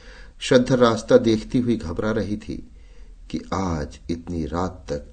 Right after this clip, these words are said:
आए क्यों नहीं। उन्हें क्या मालूम कि मेरे दिल की क्या हालत हो रही है। यार दोस्तों से छुट्टी मिलेगी तो भूलकर इधर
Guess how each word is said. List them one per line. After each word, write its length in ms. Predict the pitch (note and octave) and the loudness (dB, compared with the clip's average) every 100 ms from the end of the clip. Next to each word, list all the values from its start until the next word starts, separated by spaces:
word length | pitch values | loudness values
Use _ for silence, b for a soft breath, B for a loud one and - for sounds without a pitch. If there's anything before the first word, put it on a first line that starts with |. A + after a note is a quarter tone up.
| - | -8
आए 200 | D#2+ B2 | -4 -4
क्यों 180 | B2 C#2+ | -4 -6
नहीं। 260 | A#1+ - - B B B B - | -8 -14 -16 B B B B 2
उन्हें 200 | B2+ D3 | 6 8
क्या 140 | D3 | 8
मालूम 360 | C3 B2+ B2 B2+ | 8 10 10 6
कि 140 | B2 | 4
मेरे 220 | A2+ A2 G#2 | 2 2 0
दिल 200 | G#2 G2 | -2 -2
की 160 | A2 | -6
क्या 200 | - A2+ | -4 -4
हालत 420 | E2+ F2 A2 - | -4 -4 -4 -4
हो 60 | E2+ | -6
रही 340 | D2+ C2+ D2 | -6 -8 -8
है। 100 | C2+ - - - - - - - | -10 -12 -18 -20 -20 -20 -20 -8
यार 320 | D2 D#2 G2 | 0 0 0
दोस्तों 360 | G#2 G2 - G2 | 0 -2 -2 -6
से 140 | - | -6
छुट्टी 320 | - - - | -10 -10 -2
मिलेगी 420 | A2+ F2+ E2 A#2+ C#3+ b b b b - | -2 0 -4 -4 -8 b b b b -6
तो 80 | - | -4
भूलकर 420 | F#2 E2+ G#2+ A2+ | -2 0 0 0
इधर 280 | F#2+ E2+ F2+ | -2 -2 -6